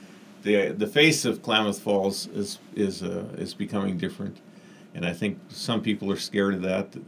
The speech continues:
As I said, the old guard, the money class,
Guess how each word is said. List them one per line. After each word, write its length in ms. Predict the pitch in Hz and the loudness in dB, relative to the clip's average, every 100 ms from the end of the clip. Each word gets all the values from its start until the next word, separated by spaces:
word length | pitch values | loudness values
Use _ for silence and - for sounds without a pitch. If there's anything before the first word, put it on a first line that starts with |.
| - | -10
As 180 | 87 | -8
I 80 | 92 | -8
said, 260 | - 104 85 | -8 -6 -4
the 100 | 92 | -4
old 180 | 92 87 | -4 -4
guard, 280 | 92 90 85 | -4 -4 -4
the 80 | |
money 360 | 85 90 90 85 - - - - | -6 -4 -6 -8 -12 -20 -20 -12
class, 520 | - 98 95 - | -4 -2 -4 -6